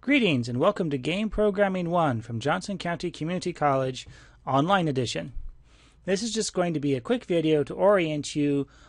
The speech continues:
on the course and show you what tools you're going to be used and some suggested tools as well. Now, before we get into that, a little bit of a warning. Programming is hard.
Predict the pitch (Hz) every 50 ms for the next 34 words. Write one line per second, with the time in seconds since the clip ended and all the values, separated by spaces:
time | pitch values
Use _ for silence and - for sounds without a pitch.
0 | - - - 175 190 202 196 - - 160 147 139 131 131 117 - - - 330 269
1 | 170 151 147 135 - - 175 165 165 156 147 139 160 208 - - - 185 180 175
2 | 175 165 - - 160 143 127 156 185 180 175 151 151 147 151 139 139 131 127 127
3 | 123 - 175 156 156 151 139 - 151 139 135 - 151 131 139 156 147 - - -
4 | 135 117 - 139 135 131 120 107 120 117 113 117 117 127 143 135 - - - -
5 | - - - - - - - - - - - - - - 143 131 127 127 - -
6 | 214 226 247 269 262 202 214 202 196 180 170 165 147 131 123 120 123 - - _
7 | - 151 135 127 160 190 208 196 165 170 160 156 139 147 135 131 135 131 123 113
8 | 120 - 117 - - - - - _ - _ _ _ - _ - _ _ _ _
9 | - 151 165 185 190 220 220 208 208 208 208 202 202 180 - - 143 120 117 143
10 | 165 160